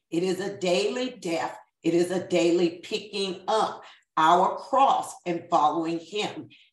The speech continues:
And it takes the wisdom, the wisdom of God in order to be able to do that, because our flesh is receptive to the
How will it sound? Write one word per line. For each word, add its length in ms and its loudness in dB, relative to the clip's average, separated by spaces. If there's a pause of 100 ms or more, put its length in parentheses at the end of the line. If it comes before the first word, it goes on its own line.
And 100 -2
it 220 -4
takes 380 -2
the 140 0
wisdom, 840 -2 (280)
the 160 -4
wisdom 680 0
of 260 -4
God 480 2 (240)
in 280 -6
order 340 6
to 240 -6
be 260 4
able 300 -2
to 260 -6
do 320 2
that, 260 -2 (360)
because 360 -6
our 360 -2
flesh 440 0 (120)
is 260 2
receptive 960 0 (260)
to 100 0
the 300 -6